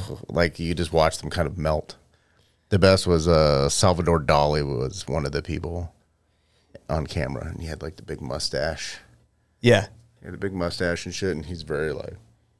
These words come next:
Speaker 2: Mm-hmm.
Speaker 1: he's always kinda posing and shit, and then he will, and just over time, under the lights, you just watch his mustache melt, like one of his paintings.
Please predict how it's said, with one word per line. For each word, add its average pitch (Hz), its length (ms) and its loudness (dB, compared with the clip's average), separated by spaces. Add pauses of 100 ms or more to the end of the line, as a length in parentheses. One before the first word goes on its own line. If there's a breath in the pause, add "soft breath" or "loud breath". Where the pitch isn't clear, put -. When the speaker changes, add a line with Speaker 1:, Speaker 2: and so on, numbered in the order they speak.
(300)
Speaker 2:
Mm-hmm. 131 160 6
Speaker 1:
he's 113 120 2
always 80 220 0
kinda 76 180 -4
posing 78 460 0
and 65 100 -10
shit, - 160 -4
and 53 80 -8
then 80 120 -4
he 78 60 -4
will, 78 220 -4
and 76 220 -8
just - 160 -8
over 87 260 -4
time, 76 380 -6
under 80 260 -6
the 76 60 -6
lights, 73 340 -6
you 73 60 -6
just - 160 -12
watch 62 200 -4
his - 100 -14
mustache - 520 -8
melt, 69 380 -10 (800)
like 80 160 -12
one 80 80 -4
of 73 80 -6
his 65 80 -12
paintings. 80 600 -10